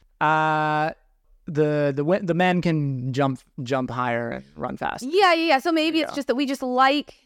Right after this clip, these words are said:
Speaker 2: seeing people be as, like, athletic as possible. And in general, obviously not in every case, men can outperform women in things like running speed or jumping height, things that are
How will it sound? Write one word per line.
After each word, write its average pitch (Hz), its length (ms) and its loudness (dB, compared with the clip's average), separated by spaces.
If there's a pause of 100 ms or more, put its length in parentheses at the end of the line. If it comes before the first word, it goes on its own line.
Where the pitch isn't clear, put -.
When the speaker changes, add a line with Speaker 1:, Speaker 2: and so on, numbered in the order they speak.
Speaker 2:
seeing 269 500 0
people 233 440 -2
be 226 440 -2
as, 208 340 0
like, 202 220 -2
athletic 208 440 0
as 208 120 -4
possible. 220 800 0
And 202 500 -2 (300)
in 285 260 2
general, 240 480 2
obviously 226 440 0
not 196 160 2
in - 80 -4
every 202 260 -2
case, 196 520 0 (160)
men 220 480 2 (200)
can 220 580 2
outperform 202 500 0
women 190 420 0
in 185 140 -4
things 185 280 -2
like 180 260 -2 (280)
running 190 600 0 (100)
speed 185 500 -2
or 175 180 2
jumping 175 340 -2
height, 170 400 -4 (140)
things 202 240 -2
that 190 100 0
are 180 220 0